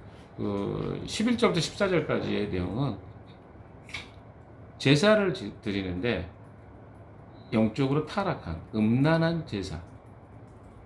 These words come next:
하나님 앞에 드려지는 예배가 무엇인가에 대해서 지적하십니다. 마지막으로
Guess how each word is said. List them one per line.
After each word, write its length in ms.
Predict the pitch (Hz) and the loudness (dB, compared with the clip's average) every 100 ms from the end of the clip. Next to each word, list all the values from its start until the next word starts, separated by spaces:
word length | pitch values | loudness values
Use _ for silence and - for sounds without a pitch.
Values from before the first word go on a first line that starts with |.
| - - - - - - | -20 -20 -20 -20 -20 -6
하나님 280 | 160 143 117 | -2 2 0
앞에 200 | 113 98 | 0 -4
드려지는 500 | 104 98 92 120 113 | -2 -2 0 -2 -2
예배가 280 | 90 92 95 | -2 -2 -4
무엇인가에 720 | 90 101 117 120 110 92 85 | -2 0 0 -2 -6 -6 -4
대해서 260 | - - | -6 -6
지적하십니다. 680 | - - 85 76 - - - - - - - - - - - - - - | -10 -10 -10 -10 -12 -14 -16 -20 -20 -18 -18 -20 -20 -20 -20 -20 -18 -8
마지막으로 720 | 107 107 123 107 92 135 233 | -4 0 2 2 2 -2 -2